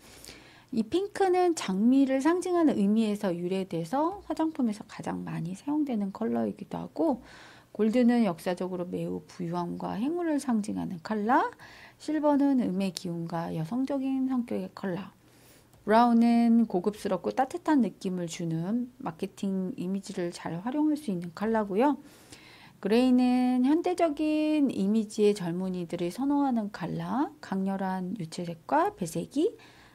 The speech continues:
음, 굉장히 잘 되는 컬러로 알려져 있습니다. 자, 이번 주 마지막 주 삼 차 시 십일 주, 십이 주, 십이 주, 어,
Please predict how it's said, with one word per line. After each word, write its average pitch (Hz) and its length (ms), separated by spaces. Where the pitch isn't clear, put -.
음, - 360
굉장히 185 720
잘 - 240
되는 196 560
컬러로 240 920
알려져 170 360
있습니다. 170 460
자, 208 220
이번 339 400
주 359 320
마지막 214 500
주 247 640
삼 311 380
차 277 320
시 247 580
십일 330 400
주, 302 180
십이 277 380
주, 247 460
십이 285 420
주, - 400
어, 180 380